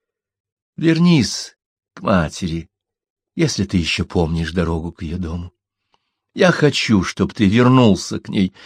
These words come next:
живым и невредимым, чтобы она вновь тебя обняла, так как я уже не обниму Канаон».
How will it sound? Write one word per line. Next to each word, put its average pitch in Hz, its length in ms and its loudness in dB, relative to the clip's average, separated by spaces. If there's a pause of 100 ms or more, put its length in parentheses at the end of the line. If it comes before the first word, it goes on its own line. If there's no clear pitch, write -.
(160)
живым 131 720 4 (240)
и 110 140 0
невредимым, 87 880 0 (260)
чтобы 143 220 0
она 139 100 4
вновь 147 340 4
тебя 143 360 2
обняла, 123 580 2 (540)
так 120 200 0
как 101 240 -2
я 95 280 2
уже 85 240 -2
не 80 80 -4
обниму 78 640 -6 (200)
Канаон». 78 600 -10